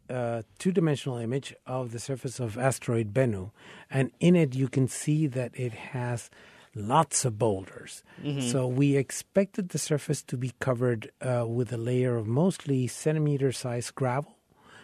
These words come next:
Speaker 1: and it turns out that when we got there, we found out that this thing has got meter to tens of meter size, uh, boulders, and so it makes the selection of a site to go down and,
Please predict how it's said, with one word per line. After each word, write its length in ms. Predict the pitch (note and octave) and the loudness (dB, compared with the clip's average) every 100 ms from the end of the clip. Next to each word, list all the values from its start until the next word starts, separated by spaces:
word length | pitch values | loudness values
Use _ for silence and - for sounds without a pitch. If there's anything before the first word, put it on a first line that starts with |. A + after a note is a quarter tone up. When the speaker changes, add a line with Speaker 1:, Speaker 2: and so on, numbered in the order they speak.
| - | -6
Speaker 1:
and 200 | B2 B2+ | -2 0
it 80 | A#2+ | 0
turns 260 | - E3+ D3 | 4 4 4
out 220 | C3+ B2 | 0 0
that 160 | C3 | -2
when 240 | A#2+ B2+ A#2+ | 0 0 0
we 80 | A#2 | 0
got 240 | B2+ C#3 | 0 -2
there, 280 | B2 A2 A2+ | -4 -4 -4
we 220 | A2+ A#2+ | -2 -2
found 480 | A#2 B2 A#2 A#2+ A2+ | -4 -6 -4 -2 -2
out 200 | A2+ A2 | -4 -4
that 180 | A#2 G#2 | -6 -6
this 160 | A2+ | -10
thing 260 | - A2+ A#2 | -6 -6 -4
has 140 | A2+ | -6
got 420 | - A2+ A2 - | -8 -8 -8 -4
meter 460 | B2 B2+ C3 C3 A#2+ | 0 2 4 2 2
to 420 | - A#2+ A2+ A2+ - | -2 -4 -4 -4 -4
tens 280 | B2+ C3 A#2+ | 0 0 0
of 140 | G#2+ | -4
meter 300 | A#2 A2+ A2+ | -4 -4 -6
size, 440 | - A2+ G#2+ A2 - - - - - _ | -6 -8 -8 -10 -14 -20 -20 -20 -20 _
uh, 300 | A2+ A2 A2+ _ _ A#2+ A#2 A2+ G#2+ - | -6 -4 -6 _ _ -10 -8 -10 -12 0
boulders, 440 | - E3+ C3+ B2 - | 6 6 6 0 0
and 200 | C3 A#2+ | 0 0
so 280 | - C3 B2 - - | 2 2 2 -4 4
it 160 | F3 | 4
makes 680 | E3 D#3 D3+ D3+ C#3+ - - - - - - | 8 6 8 6 4 -4 -8 -12 -20 -20 -6
the 600 | C#3+ A#2+ C3+ B2+ B2+ C3+ - | -4 2 2 2 0 0 -4
selection 580 | - C3+ D3 - D3+ D3 | -4 0 0 2 -2 0
of 240 | B2+ A#2 | -4 -2
a 240 | A#2 A2+ A2 | -4 -4 -6
site 640 | - - C#3+ D3+ - - | -10 -4 0 0 0 -14
to 100 | - | -12
go 240 | B2+ C3 B2+ | -6 -2 -2
down 380 | B2 A#2 B2 - | -2 -4 -4 -4
and, 400 | B2 A2+ A2+ | -6 -4 -4